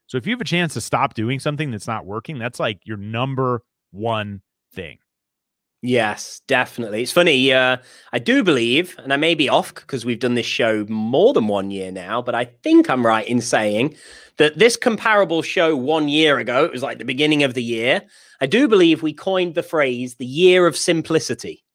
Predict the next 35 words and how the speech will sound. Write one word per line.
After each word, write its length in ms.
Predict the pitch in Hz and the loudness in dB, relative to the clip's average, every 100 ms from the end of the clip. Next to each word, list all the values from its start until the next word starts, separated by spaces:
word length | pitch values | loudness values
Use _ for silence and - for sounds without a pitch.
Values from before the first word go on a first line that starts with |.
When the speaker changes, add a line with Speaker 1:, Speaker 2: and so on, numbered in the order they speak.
| _ | _
Speaker 1:
Yes. 440 | 135 98 - - - _ _ _ _ _ _ | 0 0 -4 -14 -16 _ _ _ _ _ _
Speaker 2:
Do 60 | 123 | 0
you 80 | |
Speaker 1:
Yeah, 80 | 143 | 4
that 100 | 156 | 4
was, 60 | 170 | 2
Speaker 2:
recall 160 | 185 170 | 0 0
that? 140 | 196 220 | -2 0
Speaker 1:
that 120 | 208 | -2
might 160 | 285 196 | 0 0
have 120 | 143 | 2
even 220 | 143 135 | 0 0
been 140 | 131 120 | -4 -2
two 160 | 226 | -2
years 280 | 277 151 95 | 0 -2 -4
ago. 300 | 104 85 - _ 143 | -8 -10 -12 _ -2
Speaker 2:
Was 180 | 160 | 0
it? 180 | 208 240 185 | 2 0 0
I 100 | 190 | 0
know, 140 | 220 | 0
I 80 | 196 | 2
know 100 | 226 | 4
it's 120 | 247 | 4
definitely 400 | - 156 180 156 | 2 0 0 -2
been 140 | 127 120 | 0 -2
in 100 | 113 | -4
the 80 | 110 | -6
past. 460 | 110 123 - - | -4 -6 -8 -8
<laughs> 160 | 165 110 | -8 0
Speaker 1:
It 100 | 131 | 2
has 240 | 135 113 | 4 2
been. 120 | 98 - _ _ _ | -2 -14 _ _ _
Yes. 280 | 120 101 - | -6 -6 0
Speaker 2:
But, 320 | 151 - 175 | 0 2 2
uh, 340 | 151 147 147 | 4 4 0